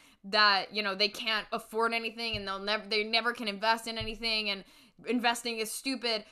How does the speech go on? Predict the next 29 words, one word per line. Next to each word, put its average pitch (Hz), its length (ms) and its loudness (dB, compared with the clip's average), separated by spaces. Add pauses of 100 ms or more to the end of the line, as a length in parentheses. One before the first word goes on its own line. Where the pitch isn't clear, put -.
(140)
they're 247 140 4
not 262 200 6
gonna 302 160 -2
just 247 240 -2
make 220 240 -2
a 190 260 -2
s-, - 280 -10 (220)
quick 302 340 -2
change 208 580 -2
and 202 140 -2
then 196 180 -4
buy 190 260 6
your 185 460 0
ex-, - 380 -8
you 202 100 -2
know, 175 280 2
high 208 220 6
ticket 202 500 -2 (220)
program 190 640 0 (340)
a 214 60 0
day 196 280 4
later. 214 540 2 (100)
Usually 302 500 2
that 214 220 0
takes - 300 -8
time, 180 560 0
which 208 180 -2
is 202 160 -4
why 196 480 4